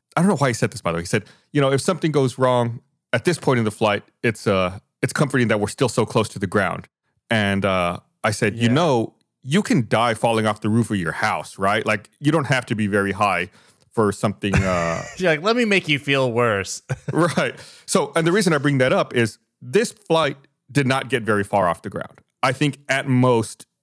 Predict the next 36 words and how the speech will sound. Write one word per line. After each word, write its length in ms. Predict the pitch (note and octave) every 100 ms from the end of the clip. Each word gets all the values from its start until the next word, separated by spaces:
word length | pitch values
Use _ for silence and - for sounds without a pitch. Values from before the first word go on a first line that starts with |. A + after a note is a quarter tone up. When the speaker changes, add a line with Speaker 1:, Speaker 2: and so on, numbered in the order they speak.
| _ A#2+
Speaker 1:
they 160 | A#2+
got 180 | A2 G2+
forty 240 | - B2 G#2+
feet 140 | A#2
of 80 | G2
elevation 560 | F#2+ F2+ F#2 - F#2
off 120 | F2+ -
the 60 |
ground, 360 | F#2 G2 F2 F#2+ _ -
Speaker 2:
Mm-hmm. 260 | G#2+ G#2+
Speaker 1:
uh, 200 | G#2 F2+ F2
and 120 | G#2
crashed. 480 | - G2+ E2+ - -
You 60 | G2
know, 100 | F#2
when 120 | G#2
things 160 | B2+ A#2
started 180 | A2+ G#2+
going 160 | G#2+
wrong, 180 | G#2 G#2
they 60 | A#2+
were 140 | A#2
only 180 | A#2+ A#2
at 80 | -
twenty-five 540 | - A2 G2 G2 F#2
feet, 260 | - G2 F#2+ _ _ -
and, 380 | G#2 F2+ F2+
uh, 140 | F#2 F2
they 100 | F#2+
only 140 | F#2+
climbed 260 | F#2+ F#2+ F2+
to 40 |
forty, 360 | - F#2+ F2+ F2+
and 80 | F2
then 100 | F2
they 160 | F2